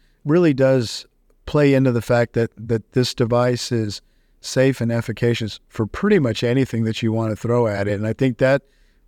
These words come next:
really is hard to tell in some of the studies that we do for specific devices where the inclusion criteria are so specific, you can't really tell whether it's broadly applicable,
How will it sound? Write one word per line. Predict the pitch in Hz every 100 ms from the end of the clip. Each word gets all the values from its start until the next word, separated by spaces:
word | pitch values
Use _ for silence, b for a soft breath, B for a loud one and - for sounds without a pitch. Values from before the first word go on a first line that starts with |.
| -
really | 180 175
is | 127
hard | - - 147 143
to |
tell | 120 - 127 135
in | 131 117 117
some | - 127
of | 123
the | 107
studies | - 120 120 131 113
that | 123 120
we | 113
do | 113 117 120 - _ _ -
for | 120 113
specific | - 110 - 120 113
devices | 113 110 110 110 120 101
where | 113 117 113 107 - _ _ _ -
the | 120 117 113
inclusion | 117 113 - 147 131 120
criteria | 131 123 - 120 120
are | 113 107
so | 127 120
specific, | - 107 - 117 113
you | 113
can't | - 139 131
really | 127 123 107
tell | - 120 120 120
whether | 113 113 110
it's | 104 -
broadly | - 110 113 117 117
applicable, | 104 - 117 127 139 143